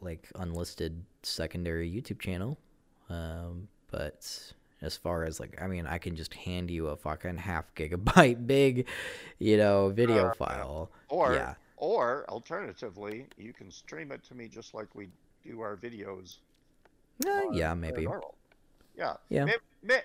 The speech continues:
Speaker 2: maybe you could just show me, like, five minutes. I, I just, before I go to bed tonight, I'm really curious to see what
Speaker 1: Sure,
Speaker 2: we
Speaker 1: yeah,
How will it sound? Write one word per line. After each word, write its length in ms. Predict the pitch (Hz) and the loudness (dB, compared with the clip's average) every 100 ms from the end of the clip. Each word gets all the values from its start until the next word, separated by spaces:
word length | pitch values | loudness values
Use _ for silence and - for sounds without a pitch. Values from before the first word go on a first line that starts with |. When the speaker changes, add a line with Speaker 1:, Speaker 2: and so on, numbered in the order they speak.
| - | 0
Speaker 2:
maybe 240 | 214 214 | -2 -2
you 120 | 202 | -6
could 140 | 190 160 | -8 -10
just 200 | 160 156 | -10 -10
show 160 | - 170 | -8 -8
me, 180 | 147 135 | -8 -10
like, 240 | 120 113 | -10 -10
five 300 | - 123 110 | -4 -4 -4
minutes. 300 | 90 80 - | -10 -14 -8
I, 140 | 120 120 | -6 -4
I 100 | 135 | -4
just, 260 | 131 147 - _ _ _ _ _ | -6 -12 -14 _ _ _ _ _
before 260 | 139 185 170 | -6 -2 -2
I 40 | |
go 120 | 156 | -2
to 80 | 151 | -4
bed 220 | 123 135 | -2 -4
tonight, 320 | - 131 120 104 | -4 -4 -2 -2
I'm 220 | 92 85 | -4 -6
really 300 | 120 135 117 | -10 -8 -8
curious 340 | - 113 101 | -8 -10 -10
to 120 | - - | -12 -18
see 360 | - 107 98 92 87 | -16 -14 -14 -14 -6
what 140 | 113 | -2
Speaker 1:
Sure, 200 | - 123 | 4 4
Speaker 2:
we 120 | 76 80 | 4 0
Speaker 1:
yeah, 240 | 69 67 | -2 -4